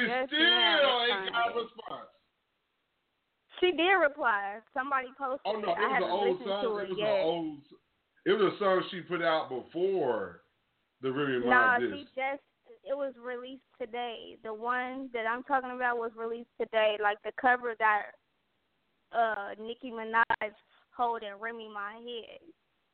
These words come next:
Speaker 1: So she
Speaker 2: Let me
Speaker 1: just,
Speaker 2: see this.
Speaker 1: she just came back today. I've seen a, somebody post a picture on Instagram.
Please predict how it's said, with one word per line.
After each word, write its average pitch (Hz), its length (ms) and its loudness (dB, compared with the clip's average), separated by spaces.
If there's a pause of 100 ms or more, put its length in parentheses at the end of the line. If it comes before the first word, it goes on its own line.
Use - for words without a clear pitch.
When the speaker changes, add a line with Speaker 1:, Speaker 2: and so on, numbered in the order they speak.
(440)
Speaker 1:
So 220 180 -2 (120)
she 247 80 -10
Speaker 2:
Let 226 100 0
me 156 60 4
Speaker 1:
just, 131 100 0
Speaker 2:
see 131 280 2
this. 113 140 -2 (1400)
Speaker 1:
she 254 180 -4
just 247 400 2 (180)
came 226 380 -6
back 208 360 -6 (240)
today. 214 480 -2
I've 220 200 2 (100)
seen 240 240 -6
a, 214 100 -8 (160)
somebody 220 340 0
post 226 260 -2
a 214 80 -4
picture 226 300 -2
on 214 200 -6
Instagram. 208 880 2